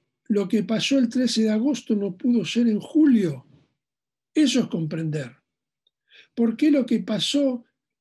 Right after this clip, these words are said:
en el siglo diecisiete no podía haber pasado en el siglo dieciséis? ¿Por qué la gente pensaba de otra forma?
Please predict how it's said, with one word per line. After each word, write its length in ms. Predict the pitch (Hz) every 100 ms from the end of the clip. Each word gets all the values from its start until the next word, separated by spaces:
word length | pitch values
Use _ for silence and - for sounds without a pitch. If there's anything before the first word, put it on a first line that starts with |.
| _ _ _ _ _ _ _ _ _ _ _
en 220 | 302 220
el 140 | 208 185
siglo 400 | - 254 233 220
diecisiete 720 | 208 185 185 - 262 - 226
no 220 | 190 233
podía 320 | 233 214 214 214
haber 240 | 214 -
pasado 420 | 190 156 226 233
en 60 | 208
el 60 |
siglo 340 | 160 226 214 196
dieciséis? 920 | 185 - 151 226 220 170 - - _ _ _ _ _ _ _ _ _ _ _ _ _ _ _ _ _ _ _ _
¿Por 260 | 233 220 220
qué 160 | 269
la 140 | 247 233
gente 400 | - 247 226 202
pensaba 560 | 202 180 175 220 220
de 80 | 202
otra 240 | 202 190
forma? 640 | 151 - 226 180 143 -